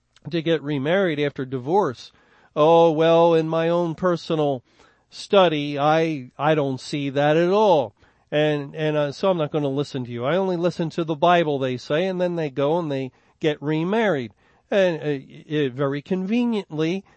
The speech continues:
they, they didn't have to listen to a man because God's not teaching through men anymore. It, it, that's what they say, and it just permits them to shut out right things,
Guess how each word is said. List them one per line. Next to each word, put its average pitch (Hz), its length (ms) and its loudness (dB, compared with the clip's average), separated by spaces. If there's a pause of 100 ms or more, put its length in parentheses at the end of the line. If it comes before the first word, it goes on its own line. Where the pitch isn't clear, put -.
(160)
they, 170 360 2
they 160 160 0
didn't 170 240 -2
have 170 200 -2
to 202 100 -4
listen 214 480 -2
to 160 200 -2
a 143 80 0
man 143 300 0
because 165 340 -2
God's 190 400 0
not 190 300 -4
teaching 208 420 -4
through 214 240 -2
men 226 300 2
anymore. 151 760 -2 (400)
It, 156 180 0
it, 139 200 -6 (200)
that's 156 300 -2
what 156 160 -4
they 143 200 -2
say, 165 500 -2 (340)
and 143 360 -2
it 143 180 -2
just 156 460 0 (240)
permits 165 680 0
them 185 400 4
to 131 200 -8
shut 180 540 0 (160)
out 165 420 4 (480)
right 170 520 0
things, 160 920 -2